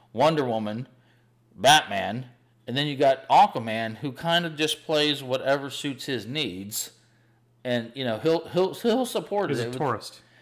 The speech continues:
Speaker 1: Exactly. So, and again, but it, it's like when it comes, like, Throne of Atlantis was a great run, and the New fifty-two, which is really one of the best reads, and everyone should read that one. It's really good.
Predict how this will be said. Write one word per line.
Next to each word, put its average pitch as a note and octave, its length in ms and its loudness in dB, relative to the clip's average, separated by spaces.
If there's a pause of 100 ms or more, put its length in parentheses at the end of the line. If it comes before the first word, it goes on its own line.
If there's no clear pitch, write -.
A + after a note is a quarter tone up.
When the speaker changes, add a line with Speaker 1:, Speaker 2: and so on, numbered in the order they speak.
(1120)
Speaker 1:
Exactly. F#2+ 680 -12 (240)
So, A2+ 340 2 (360)
and C#3+ 120 -2
again, D3+ 400 2
but C3+ 380 -4
it, D#3+ 240 -6
it's - 140 -6
like C#3+ 160 0
when C#3+ 100 -2
it C3+ 120 -6
comes, D#3 320 -2
like, C3 200 -2 (280)
Throne A3 220 2
of G#3+ 100 -2
Atlantis D3 540 -2
was G#2+ 160 -8
a G#2 40 -10
great A#2+ 500 -2
run, G#2+ 420 -2 (600)
and G#2+ 120 -2
the G#2 40 -4
New A#2+ 140 -2
fifty-two, C3+ 540 -6
which G#2 180 -10
is G2+ 140 -12
really B2 300 -4
one A2+ 180 -6
of G#2 60 -10
the F#2 60 -6
best A#2+ 360 -4
reads, F#2 340 -12
and G#2 140 -16 (100)
everyone A#2 300 -6
should F2+ 140 -14
read F#2+ 200 -10
that F2 140 -6
one. D#2+ 100 -14
It's - 100 -20
really F#2+ 280 -10
good. D2+ 240 -12